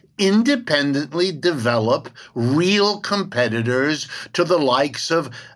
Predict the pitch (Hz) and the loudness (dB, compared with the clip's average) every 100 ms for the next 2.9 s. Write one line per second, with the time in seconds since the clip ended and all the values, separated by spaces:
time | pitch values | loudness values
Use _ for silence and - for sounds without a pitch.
0 | _ 143 131 110 143 143 147 147 151 151 | _ 0 0 0 2 2 4 4 2 0
1 | 156 160 160 151 - 143 143 139 143 147 | -2 -2 0 -2 -2 0 2 2 2 2
2 | 160 127 156 170 143 147 151 151 131 | 0 0 2 2 2 2 2 2 0